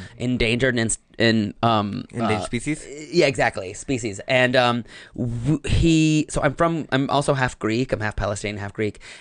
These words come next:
Speaker 1: And I've been to Greece a lot.
Speaker 2: Okay.
Speaker 1: Um, so I wanna take him to Greece. He hasn't been to Greece yet. I wanna take him to Crete. Um, specifically because they have leatherback turtles there. Um, and he knows more about this than me 'cause he was like, when I,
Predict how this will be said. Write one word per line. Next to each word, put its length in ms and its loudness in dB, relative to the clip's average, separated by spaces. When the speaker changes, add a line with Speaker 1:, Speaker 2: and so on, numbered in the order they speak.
Speaker 1:
And 160 0
I've 160 2
been 140 2
to 60 -2
Greece 260 0
a 60 0
lot. 420 -2
Speaker 2:
Okay. 220 -10
Speaker 1:
Um, 540 0
so 180 -2
I 60 4
wanna 180 0
take 240 -2
him 100 -2
to 80 0
Greece. 360 0
He 80 2
hasn't 220 2
been 120 2
to 60 0
Greece 260 0
yet. 260 2
I 100 -2
wanna 180 0
take 260 2
him 220 -2
to 100 -4
Crete. 640 -2
Um, 480 0
specifically 800 -2
because 500 2
they 120 0
have 200 2
leatherback 640 0
turtles 340 2
there. 360 2
Um, 540 2
and 260 0
he 240 2
knows 220 4
more 140 0
about 180 2
this 120 -2
than 220 -4
me 220 -2
'cause 180 -4
he 100 0
was 160 -2
like, 280 -2
when 180 -4
I, 140 -6